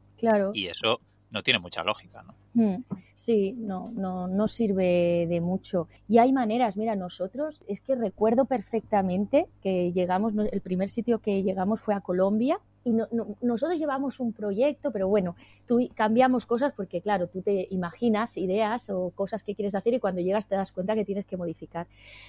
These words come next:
Speaker 1: Pero estando en Cartagena fuimos al Museo de, del Oro y Nora,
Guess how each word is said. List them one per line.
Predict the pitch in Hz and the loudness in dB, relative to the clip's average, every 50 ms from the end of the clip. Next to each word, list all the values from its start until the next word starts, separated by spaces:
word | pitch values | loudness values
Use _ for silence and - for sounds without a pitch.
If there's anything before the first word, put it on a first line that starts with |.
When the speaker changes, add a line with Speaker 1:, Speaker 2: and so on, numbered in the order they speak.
| - - - | -10 0 4
Speaker 1:
Pero | 247 240 226 240 226 220 214 - | 6 8 8 8 6 4 2 0
estando | - 220 202 _ - 233 254 277 311 311 302 294 285 - | -2 -4 -4 _ -4 -2 0 0 2 0 0 -2 -2 -2
en | - 240 233 220 | -4 -4 -4 -2
Cartagena | 233 226 220 - 226 - - 285 277 294 269 | -2 -4 -4 -4 -6 -6 -4 -4 -4 -4 -4
fuimos | - 254 247 269 254 - | -4 -4 -4 -4 -4 -4
al | 269 | -4
Museo | 233 214 202 - - - 233 | -4 -4 -4 -6 -6 -6 -2
de, | 233 233 208 196 190 196 190 | -2 -2 -2 -2 -4 -6 -8
del | 180 175 185 196 | -6 -4 0 2
Oro | 247 302 330 277 262 339 - _ _ _ _ - | 2 4 4 2 0 -2 -4 _ _ _ _ -2
y | - 240 226 220 220 214 208 208 208 202 202 196 | 0 2 4 4 4 4 4 2 2 2 2 2
Nora, | 190 196 208 240 277 277 254 285 381 | 2 2 2 2 2 2 0 -2 -4